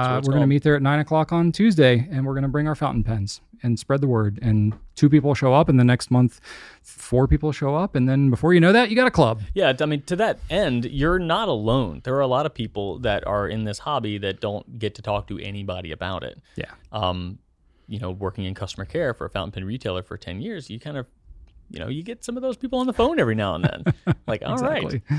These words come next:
Speaker 2: We're all alone in this together.
Speaker 1: <laughs> Yeah.
Speaker 2: <laughs> That's what we found.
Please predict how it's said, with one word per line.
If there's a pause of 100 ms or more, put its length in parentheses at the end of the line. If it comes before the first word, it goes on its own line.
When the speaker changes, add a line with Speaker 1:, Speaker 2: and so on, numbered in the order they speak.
(200)
Speaker 2:
We're
all
alone
in
this
together.
Speaker 1:
<laughs>
Yeah. (300)
Speaker 2:
<laughs> (100)
That's
what
we
found.